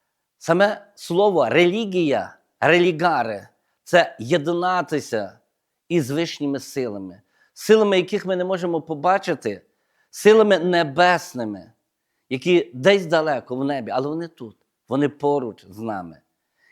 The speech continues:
Як нам єднатися з цими силами? Як нам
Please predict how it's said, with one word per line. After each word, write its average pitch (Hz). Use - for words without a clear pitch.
Як 196
нам 190
єднатися 156
з -
цими 120
силами? 95
Як 180
нам 190